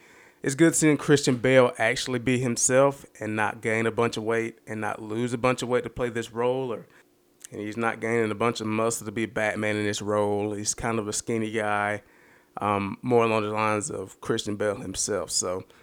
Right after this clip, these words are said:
kudos to both of these gentlemen. They really made the movie for me, just both of their characters and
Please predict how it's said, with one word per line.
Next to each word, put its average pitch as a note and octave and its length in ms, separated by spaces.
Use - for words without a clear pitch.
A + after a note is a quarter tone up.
kudos D#3 440
to - 100
both C3 280
of C#3 60
these B2+ 180
gentlemen. C3 460
They B2 140
really B2+ 240
made A#2+ 240
the A2+ 40
movie A2+ 300
for A2+ 160
me, A2+ 300
just A2 340
both A#2 260
of G#2 140
their G#2 320
characters A2 800
and G2 160